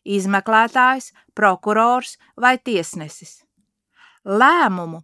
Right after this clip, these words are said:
par advokātu nozīmēšanu juridiskās palīdzības sniegšanai krimināla procesā pieņem procesa virzītājs un par to paziņo personai, kas pieprasījusi juridisko palīdzību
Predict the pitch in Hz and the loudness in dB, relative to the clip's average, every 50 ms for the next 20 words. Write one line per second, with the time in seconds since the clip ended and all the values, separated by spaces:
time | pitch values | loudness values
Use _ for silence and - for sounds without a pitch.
0 | _ - 190 180 - - 240 311 339 - 381 392 359 - 320 269 214 208 - 233 | _ -4 -4 -4 -2 0 0 0 0 0 -2 -2 -2 0 2 2 2 2 2 -2
1 | 240 233 208 190 190 185 180 175 180 175 170 170 - 185 170 175 185 247 269 254 | -2 -2 -2 -2 -2 -2 -2 -2 -4 -6 -6 -6 -8 -8 -8 -6 -4 -2 -2 -2
2 | 233 180 175 170 - - - 175 165 - - - 247 262 233 196 175 156 156 - | -2 -2 -2 -6 -6 -2 0 0 0 0 0 2 2 2 2 2 0 -2 -4 -4
3 | 175 160 160 - - - - 247 247 208 165 - - - 190 170 160 156 151 160 | -6 -6 -6 -8 -12 -6 -4 -2 -2 -2 -4 -6 -8 -10 -8 -8 -6 -8 -8 -10
4 | - _ _ _ _ _ - 240 254 233 214 190 170 165 160 156 - - - 214 | -14 _ _ _ _ _ -2 0 2 2 2 2 2 2 2 2 0 -2 0 2
5 | 214 226 226 - - 190 165 - - 180 160 156 156 - _ - - _ _ _ | 2 2 2 -2 -6 -8 -8 -6 -6 -4 -4 -4 -4 -8 _ -20 -20 _ _ _
6 | 226 220 190 185 185 214 233 277 311 269 - - 208 180 175 175 - 233 240 233 | 0 0 2 2 0 2 0 0 0 0 0 2 2 2 2 0 -4 -6 -6 -4
7 | - 269 240 214 202 175 160 160 165 190 185 190 - - 226 233 247 254 240 - | -4 -4 -2 0 0 0 0 -4 -4 -4 -4 -4 -2 2 2 4 4 2 0 -4
8 | 196 170 165 - _ _ _ _ _ 196 180 175 - - 226 262 330 370 - 226 | -8 -8 -8 -12 _ _ _ _ _ -4 -4 -4 -4 -6 -6 -4 -4 -2 0 0
9 | 190 185 180 202 220 226 247 262 254 254 - 202 165 151 - - - 202 196 196 | 0 0 0 -2 -2 0 0 0 -2 0 0 0 0 0 -2 -4 -4 -2 0 0
10 | 208 214 233 240 254 262 254 _ - - _ _ 214 202 - - - 339 381 392 | 0 0 0 -2 -2 -4 -8 _ -20 -20 _ _ -4 -4 -4 -2 -2 0 0 0
11 | - - 220 185 - - 208 185 170 165 170 - - - _ _ _ _ 190 196 | 0 -2 -4 -4 -4 -4 -4 -4 -2 -4 -6 -10 -14 -20 _ _ _ _ -2 0
12 | 208 220 240 285 269 311 294 - - - 311 294 285 _ 285 254 226 196 175 165 | 0 2 0 0 -4 -4 -6 -8 -4 -2 -2 -2 2 _ 4 4 4 4 0 -2
13 | 160 160 - - 170 156 151 156 160 160 156 | -4 -6 -6 -8 -6 -6 -6 -8 -8 -10 -14